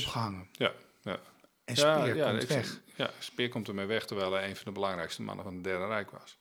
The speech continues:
Speaker 1: Ja, in, in de, in de vorige aflevering hadden we het over Hess. En Hess zit uiteindelijk zijn leven lang in de gevangenis. Speer
Speaker 2: Ja.
Speaker 1: zit er ook wel ra-, redelijk lang, twintig jaar. Maar
Speaker 2: Ja. Maar die mocht, die kwam vrij.
Speaker 1: die kwam vrij en die heeft nog een, die heeft een best goed leventje nog geleefd, hè, na Nuremberg. Want hij,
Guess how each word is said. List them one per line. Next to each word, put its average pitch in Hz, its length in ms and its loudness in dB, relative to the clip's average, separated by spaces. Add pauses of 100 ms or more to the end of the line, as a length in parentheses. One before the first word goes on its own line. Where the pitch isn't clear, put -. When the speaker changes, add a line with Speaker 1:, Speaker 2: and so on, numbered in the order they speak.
Speaker 1:
Ja, 131 400 0
in, 143 260 -2
in 151 200 0
de, 139 460 0
in 151 100 -4
de 135 60 -4
vorige 160 300 0
aflevering 135 320 0
hadden 139 160 2
we 139 100 2
het 113 60 -2
over 120 140 6
Hess. 170 160 8
En 127 60 2
Hess 170 200 8
zit 135 120 4
uiteindelijk 139 380 0
zijn 139 120 0
leven 160 220 2
lang 131 140 2
in 123 60 2
de 117 60 0
gevangenis. 123 460 2
Speer - 240 2
Speaker 2:
Ja. 127 60 4
Speaker 1:
zit 120 180 0
er - 80 -8
ook 127 180 -4
wel 120 340 0
ra-, 113 160 2
redelijk 113 320 -2
lang, 123 200 -2
twintig 113 300 -6
jaar. 120 300 -4
Maar 120 160 -8
Speaker 2:
Ja. 110 100 2 (640)
Maar - 100 -6
die 82 100 -8
mocht, 156 240 -8
die 107 120 -4
kwam - 220 -8
vrij. - 420 -6
Speaker 1:
die 151 140 -6
kwam 110 240 -2
vrij 123 400 0
en 143 100 -6
die 107 80 0
heeft 107 160 0
nog 101 300 -6
een, - 240 -8
die 139 100 -4
heeft 131 120 -4
een 151 100 -6
best 214 220 2
goed 123 140 -6
leventje 135 400 0
nog 113 140 -4
geleefd, 117 300 -4
hè, 156 100 -4
na - 100 -4
Nuremberg. 110 600 -4
Want 143 180 -8
hij, 151 300 -6